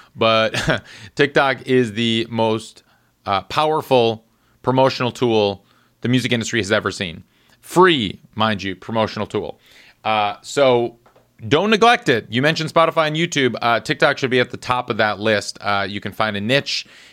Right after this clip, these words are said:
There's an audience. There's an audience for everybody there. There's a billion users on it. So,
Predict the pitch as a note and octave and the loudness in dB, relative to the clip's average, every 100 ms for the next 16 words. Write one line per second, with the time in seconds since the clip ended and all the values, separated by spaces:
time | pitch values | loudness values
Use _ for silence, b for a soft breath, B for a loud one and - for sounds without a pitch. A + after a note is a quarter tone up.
0 | B G2 F2+ G2 B2 C3+ B2+ B2 - - | B -10 -6 0 2 2 0 -2 -6 -8
1 | G2+ G#2 A2+ A#2 A2 A2+ A2+ A2+ F#2+ G2 | -6 -4 -4 -4 0 2 2 2 -2 -2
2 | F#2+ F#2+ F#2 F#2 G2+ F#2+ F#2+ B2 B2+ B2 | -2 -2 -4 -6 -10 -8 0 2 2 2
3 | A#2 G#2+ A2 A2 G#2 F#2+ F#2+ F#2 F2+ - | 0 -2 -4 -4 -6 -8 -8 -8 -10 -8
4 | G#2 G2 | -6 -6